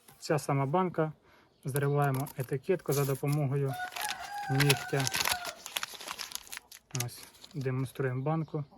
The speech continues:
Тут в даному випадку є певні ребра. Не знаю, це нам спростить задачу чи ні, але будемо відкривати. Відкривання може зайняти, можливо, десять минут, можливо, більше. Я декілька разів так відкривав, тому не знаю, скільки це буде Так,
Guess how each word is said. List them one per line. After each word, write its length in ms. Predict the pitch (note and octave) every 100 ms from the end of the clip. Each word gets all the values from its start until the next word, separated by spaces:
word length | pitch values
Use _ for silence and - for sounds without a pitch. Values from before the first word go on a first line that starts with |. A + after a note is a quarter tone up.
| - - - -
Тут 180 | - C3+ - -
в 180 | C3+
даному 360 | C3+ C#3 C#3 C3+
випадку 480 | B2+ - C#3 B2+ C3+
є 140 | C3+
певні 320 | B2+ C#3 B2+
ребра. 380 | C#3 E3+ D#3+ D3 D3 _ - _ -
Не 120 | C3+
знаю, 240 | C3 C3 C3
це 140 | -
нам 160 | C3 B2+
спростить 440 | - E3+ D#3 C#3+
задачу 420 | B2+ B2+ B2 C#3+
чи 160 | B2 E3
ні, 140 | G3
але 160 | D3 D3+
будемо 360 | C#3 C3+ C3
відкривати. 600 | B2+ - C3 B2 A#2+ C#3 - - - -
Відкривання 580 | D3 - F#3 G#3+ F#3+ E3
може 260 | D#3+ D3+
зайняти, 640 | C3+ C#3+ F3+ F3 C#3 C3+ D3 _ _ -
можливо, 360 | G#3+ F3 D#3
десять 380 | C3 D3+ D3 C#3
минут, 300 | C3+ C3+ C3
можливо, 360 | D3+ C#3 C#3 B2
більше. 360 | B2+ C3 -
Я 220 | C#3+ E3 D#3 - - - _ -
декілька 460 | C#3 C#3+ C#3 C#3+
разів 260 | C#3 C3 C3+
так 180 | B2+ C#3+
відкривав, 520 | C3+ D3 D3 E3+ C#3
тому 220 | B2+ C#3
не 100 | C3+
знаю, 240 | B2 B2
скільки 320 | A#2 - B2 B2
це 120 | B2+
буде 300 | A#2+ B2 A#2+ - - - - - - _
Так, 180 | - D3+